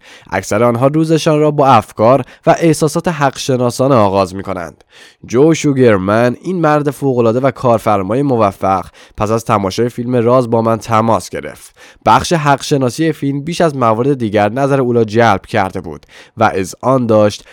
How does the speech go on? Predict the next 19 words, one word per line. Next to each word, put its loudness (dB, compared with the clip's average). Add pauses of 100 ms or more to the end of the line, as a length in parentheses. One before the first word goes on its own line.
(120)
همین -2
قدردانی 0
و -2
حق -2
شناسی -4
همه -2
موفقیت‌های 0
زندگیش -2
را 0
سبب 2
شده -6
است. -10 (260)
البته 0
او 0
علیرغم 0
موفقیت‌هایی -2
که -8
کسب -6
کرده، 2